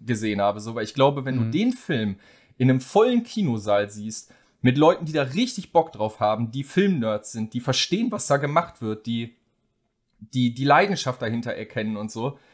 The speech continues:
Speaker 1: ich glaube, du hast nur noch eine geile Zeit. So, also die hast ja alleine schon, aber ich glaube, in einem vollen Kinosaal hätte ich mich da bepisst vor Lachen teilweise. Und, ähm, ey, ich muss sagen, ich bin tierisch gespannt, was da noch so in nächster Zeit von dem Regisseur kommt. So, ich hab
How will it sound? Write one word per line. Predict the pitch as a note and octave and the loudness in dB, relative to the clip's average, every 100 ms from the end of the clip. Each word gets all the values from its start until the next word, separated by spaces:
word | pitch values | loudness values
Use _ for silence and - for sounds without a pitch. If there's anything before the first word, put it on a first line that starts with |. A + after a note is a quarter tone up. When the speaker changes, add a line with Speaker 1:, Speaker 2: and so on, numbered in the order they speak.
| _ _ | _ _
Speaker 1:
ich | - G2+ - | -8 -8 2
glaube, | B2 C3 | 4 4
du | B2 | 0
hast | A#2+ - - | -4 -6 -6
nur | A#2 C3 E3+ F#3 E3+ | -2 2 4 2 -2
noch | B2 C#3 - - | -2 -2 -4 -8
eine | A#2 | -4
geile | A#2 A#2+ A2+ | 0 0 -2
Zeit. | - B2 F#2 - | -6 -4 -4 -6
So, | - | -6
also | G2 A2 | -6 0
die | B2+ | 0
hast | C#3+ | 2
ja | E3+ | 0
alleine | B2+ B2 D3 G#3 | 0 2 2 2
schon, | G3 - G3 F#3 | -2 -8 -10 -8
aber | A2+ | -8
ich | A#2 | -6
glaube, | C3 C3+ B2 | 0 0 -2
in | |
einem | A#2 | -8
vollen | - B2+ A2+ | -6 -8 -6
Kinosaal | - D3 A#2+ A#2+ A2+ | -8 -6 -2 -2 -2
hätte | A2 | -8
ich | A#2+ | -10
mich | A2+ | -6
da | G#2 | -6
bepisst | G2+ G2+ - B2 - | -6 -8 -8 -8 -6
vor | E2+ | -6
Lachen | F2 F2+ F2+ | -6 -8 -10
teilweise. | F2+ F2 F2 G#2 C3 _ _ _ _ - | -10 -8 -8 -10 -14 _ _ _ _ -2
Und, | G#2 G#2 G2 - | 0 2 -2 -4
ähm, | G2+ G2 F#2 - _ | -6 -6 -10 -16 _
ey, | - A2+ | -4 -4
ich | B2 | -2
muss | E3+ E3 | -2 2
sagen, | F3 D3 | 2 2
ich | - | -10
bin | B2+ | -14
tierisch | - D3 - | -8 -10 -8
gespannt, | C3 - C3 | -6 -2 -2
was | A#2+ - | -4 -6
da | A#2+ | -6
noch | A#2+ | -6
so | B2 B2 A#2 | -10 -10 -12
in | A#2+ A2+ | -10 -10
nächster | A2+ A#2 | -8 -10
Zeit | - A2+ | -6 -6
von | - A#2 | -6 -8
dem | A2+ | -8
Regisseur | A#2 A#2 A#2+ - G#2 | -8 -10 -10 -8 -8
kommt. | - - - | -10 -16 -16
So, | - | -20
ich | G#2 | -10
hab | G#2+ | -10